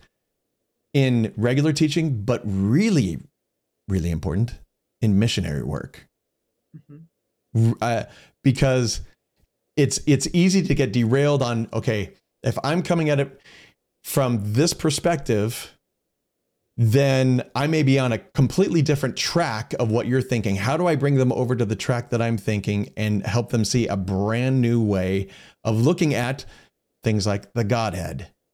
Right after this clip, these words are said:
Speaker 1: about
Speaker 2: Right.
Speaker 1: baptism, about how to be saved, right? All these different things.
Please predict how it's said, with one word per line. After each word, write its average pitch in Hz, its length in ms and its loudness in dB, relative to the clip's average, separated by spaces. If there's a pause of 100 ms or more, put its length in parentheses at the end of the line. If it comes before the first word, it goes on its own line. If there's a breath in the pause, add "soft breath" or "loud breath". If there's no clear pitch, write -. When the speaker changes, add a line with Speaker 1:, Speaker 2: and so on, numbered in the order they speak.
Speaker 1:
about 104 260 -2
Speaker 2:
Right. 98 160 -4 (320)
Speaker 1:
baptism, 107 720 -2 (340)
about 107 600 -2 (480)
how 156 260 0
to 143 80 2
be 123 140 2
saved, 98 280 -2
right? 123 240 -2
All 160 400 0
these 151 220 2
different 120 280 -2
things. 101 380 -4